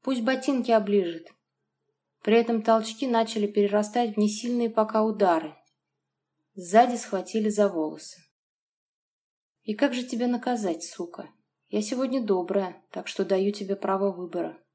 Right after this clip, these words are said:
Как ты хочешь, чтобы тебя наказали?» И вдруг я перестала бояться.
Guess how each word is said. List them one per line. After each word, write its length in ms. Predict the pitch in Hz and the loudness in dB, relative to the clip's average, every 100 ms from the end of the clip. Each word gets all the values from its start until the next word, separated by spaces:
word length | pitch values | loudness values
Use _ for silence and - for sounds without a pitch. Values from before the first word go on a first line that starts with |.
| _ _ _ _ _ _ | _ _ _ _ _ _
Как 260 | - 254 247 | -4 -4 0
ты 80 | |
хочешь, 380 | - 277 220 - | 0 2 0 -2
чтобы 260 | - 185 190 | -6 -4 -4
тебя 300 | - 202 185 | -2 2 2
наказали?» 760 | 170 190 190 196 165 - - _ _ _ _ _ _ _ _ _ _ - | 0 -4 0 2 0 -2 -12 _ _ _ _ _ _ _ _ _ _ -8
И 100 | 202 | -6
вдруг 300 | 196 269 262 | -4 -4 -4
я 80 | |
перестала 540 | 254 240 226 - 233 233 | -4 -2 -2 0 0 2
бояться. 680 | 208 220 208 175 - - | 4 4 4 0 -6 -8